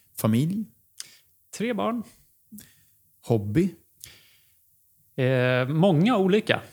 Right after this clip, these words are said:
Speaker 1: Mm.
Speaker 2: Eh, liksom du, spelar lite gitarr. Sen
Speaker 1: Ja.
Speaker 2: barndomen. Eh,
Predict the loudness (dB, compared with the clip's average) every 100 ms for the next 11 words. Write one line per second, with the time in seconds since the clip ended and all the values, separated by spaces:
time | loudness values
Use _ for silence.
0 | _ 2 4 4 4 0 -2 -2 0 0
1 | -2 -4 -6 -10 _ -8 -4 -2 -2 -4
2 | -4 -4 -2 -2 -2 0 0 -2 -6 _
3 | -20 -8 -2 -2 -2 -4 -2 0 0 -2
4 | -6 _ -6 -2 -2 -2 -2 -4